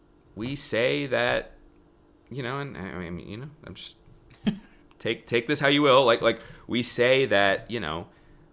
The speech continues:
knowledge of good and evil and death were introduced to the human race by eating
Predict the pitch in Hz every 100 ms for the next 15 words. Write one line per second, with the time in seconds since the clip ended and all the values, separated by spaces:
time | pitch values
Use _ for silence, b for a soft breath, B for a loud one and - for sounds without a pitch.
0 | - 87 87 101 117 131 127 113 95 107
1 | 113 95 110 90 82 80 - 85 78 78
2 | 87 80 - - - _ _ - 87 82
3 | 95 98 82 95 92 - - - 90 80
4 | 78 92 82 71 82 76 - - - -
5 | 87 80 - 87 87 85 80 78